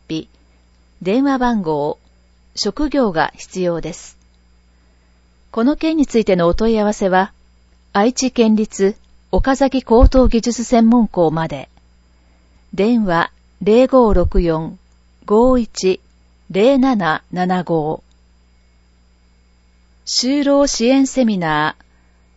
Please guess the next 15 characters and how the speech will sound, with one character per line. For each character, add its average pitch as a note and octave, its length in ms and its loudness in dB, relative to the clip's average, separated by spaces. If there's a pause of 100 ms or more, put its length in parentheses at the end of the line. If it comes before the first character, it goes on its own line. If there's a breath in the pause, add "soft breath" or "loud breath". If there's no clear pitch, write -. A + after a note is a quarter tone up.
(120)
ハ F3 200 -4
ロ C4 180 0
ワ C4 260 0
ミ A3 240 0
ー - 20 -10
テ G3 120 -6
ィ E3+ 120 -4
ン D#3+ 40 -8
グ。 D#3 220 -6 (1500)
楽 A3 240 -2
し D4+ 140 -2
み D4 100 2
な C#4+ 140 2
が B3 100 0
ら G3+ 240 0